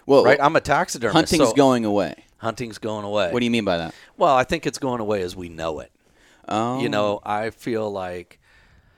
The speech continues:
Speaker 2: I mean, let's, let's face it, you go out on public land, it's not very good.
Speaker 1: <laughs>
Speaker 2: It really isn't. Not
Speaker 1: No.
Speaker 2: compared to what it was twenty-five years ago. You guys w-, were in your infancy.
Speaker 1: Yeah.
Speaker 2: And I was, like, your age,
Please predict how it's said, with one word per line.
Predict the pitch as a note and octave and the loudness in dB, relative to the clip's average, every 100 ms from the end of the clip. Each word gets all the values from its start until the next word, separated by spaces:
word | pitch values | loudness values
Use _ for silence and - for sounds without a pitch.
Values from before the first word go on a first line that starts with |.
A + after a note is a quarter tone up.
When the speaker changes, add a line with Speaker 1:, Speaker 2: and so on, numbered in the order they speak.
| _ _ _ _ _ _ _ | _ _ _ _ _ _ _
Speaker 2:
I | B2 | -12
mean, | G2+ | -10
let's, | F2+ - - | -10 -14 -16
let's | F#2+ | -16
face | - G2+ G2 | -8 -8 -8
it, | - | -16
you | F2+ | -14
go | F#2+ | -10
out | E2+ F2 | -10 -10
on | E2+ | -10
public | F#2+ F2 - | -10 -10 -16
land, | F#2 G2 F#2 D#2+ - _ _ _ | -16 -14 -14 -16 -20 _ _ _
it's | F2+ - - | -20 -20 -20
not | - F#2 | -20 -18
very | G2 F2+ | -18 -14
good. | F#2+ G2+ - _ _ | -12 -12 -14 _ _
Speaker 1:
<laughs> | - - D3 - C#3+ - | -8 -8 -14 -10 -12 -6
Speaker 2:
It | G#2+ - | -6 -6
really | F#2 F#2+ A2 G#2+ | -6 -4 -4 -4
isn't. | G2 A2+ E2 _ | -4 -6 -10 _
Not | G2+ G2+ A2 | -6 -4 -2
Speaker 1:
No. | F2+ | -2
Speaker 2:
compared | E3 F#2+ C#3 C3 B2 | -4 -4 -4 -4 -4
to | B2 | -4
what | A#2 A#2 | -2 -2
it | A2 | -2
was | A2 G#2 | -4 -4
twenty-five | - A#2+ A2 G2 A2 F#2+ F2 | -10 -12 -12 -10 -6 -6 -8
years | G#2+ C3 C3 | -8 -8 -10
ago. | G2 D#2 | -12 -12
You | D#2+ A#2+ | -10 -8
guys | D3 B2+ A2 G2+ - - _ | -4 -4 -4 -8 -14 -20 _
w-, | F2+ F#2 _ _ _ _ | -20 -20 _ _ _ _
were | F#2+ | -14
in | - F#2+ | -12 -12
your | F2 - | -12 -12
infancy. | - B2 B2+ G2+ - - D2+ F2 - | -10 -10 -10 -14 -14 -14 -14 -14 -12
Speaker 1:
Yeah. | G#2 F#2 F2 - _ _ - | -8 -8 -10 -18 _ _ -14
Speaker 2:
And | F#2+ F2 | -12 -6
I | A2 | -6
was, | G#2+ F#2+ F2+ F2 - _ _ - | -6 -8 -10 -16 -20 _ _ -12
like, | F2+ - | -12 -10
your | G2+ C#3 D3+ | -6 -4 -4
age, | E2 D#2+ F2 - | -6 -10 -14 -18